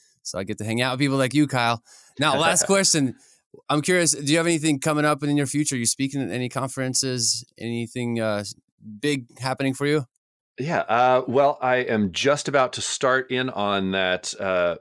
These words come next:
Speaker 2: Big Slick event that I mentioned earlier. It's the tenth one this year, and they're at a big new venue and stuff, so that's exciting. I do not have any other conferences that I can publicly announce yet, but,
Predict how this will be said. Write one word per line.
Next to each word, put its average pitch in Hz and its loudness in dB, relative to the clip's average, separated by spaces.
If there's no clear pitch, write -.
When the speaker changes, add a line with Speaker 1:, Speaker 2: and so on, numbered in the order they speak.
Speaker 2:
Big 104 -4
Slick 127 -4
event 90 -2
that 95 -2
I 87 0
mentioned 85 -6
earlier. 80 -2
It's - -8
the 76 -4
tenth - -6
one 98 -2
this 82 -6
year, 76 -2
and 85 -6
they're 85 -2
at 85 -2
a 78 -4
big 92 -4
new 90 -4
venue 85 -4
and 78 -8
stuff, 92 -8
so - -10
that's 87 -6
exciting. 80 -8
I 101 -2
do 104 -4
not 120 -2
have 120 -2
any 113 -2
other 101 0
conferences 98 -4
that 92 -2
I 92 -2
can 90 -6
publicly 104 0
announce 92 -4
yet, 73 -4
but, 85 0